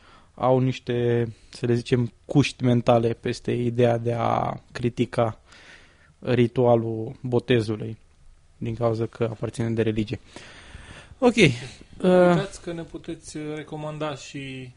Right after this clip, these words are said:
Speaker 2: uh, like-ui și plusui pe, adică pe Facebook și pe Google Plus. Uh, avem, uh, ne puteți da emi-, emisiunea M P trei-urile,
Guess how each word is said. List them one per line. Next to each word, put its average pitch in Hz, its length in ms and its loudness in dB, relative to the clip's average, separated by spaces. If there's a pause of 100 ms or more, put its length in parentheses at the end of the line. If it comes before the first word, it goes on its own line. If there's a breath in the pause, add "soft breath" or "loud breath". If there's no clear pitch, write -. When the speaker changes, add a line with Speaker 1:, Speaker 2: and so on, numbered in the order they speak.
(140)
Speaker 2:
uh, 139 80 -18 (360)
like-ui 135 480 -10 (160)
și 120 280 -14
plusui 131 580 -12
pe, 117 340 -12
adică 117 240 -14
pe 120 140 -16
Facebook 117 460 -14
și - 80 -18
pe 113 200 -16
Google 110 320 -14
Plus. 208 380 -12 (640)
Uh, 135 400 -8 (280)
avem, 139 440 -4
uh, 127 320 -6 (640)
ne 139 60 -10
puteți 127 440 -12
da 131 400 0
emi-, 120 340 -4
emisiunea 120 640 -6
M 113 40 -8
P 117 180 -4
trei-urile, 117 640 -4